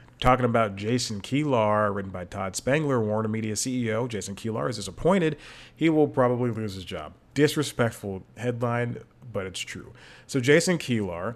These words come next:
who is now in charge of Warner Media, he's the C E O of Warner Media, he essentially has taken, uh, responsibility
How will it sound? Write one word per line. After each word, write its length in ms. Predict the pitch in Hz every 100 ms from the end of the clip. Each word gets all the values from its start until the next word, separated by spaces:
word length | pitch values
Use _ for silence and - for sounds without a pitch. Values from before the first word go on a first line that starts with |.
| - _
who 140 | 120 110
is 100 | 104
now 300 | 113 127 123
in 80 | 107
charge 280 | 104 98
of 100 | 95
Warner 260 | 92 92 92
Media, 320 | 90 82 85
he's 140 | 104 95
the 40 |
C 220 | 117 104
E 40 | 90
O 60 |
of 80 | 90
Warner 200 | 95 90
Media, 380 | 92 92 101 113 - - -
he 680 | 131 147 143 143 139 127 98 - - - - _ _ - _ _ _ _ _ _ _ _ _ -
essentially 680 | - - 151 143 135 123 107
has 320 | 107 101 -
taken, 760 | - 123 127 123 120 113 104 95 - - - - - _ _ _ _ _ - - - _ _ _ _ _ -
uh, 880 | 107 101 98 98 95 95 90 85 - - _ _ - _ _ _ - -
responsibility 960 | 123 - 131 127 123 120 107 - 110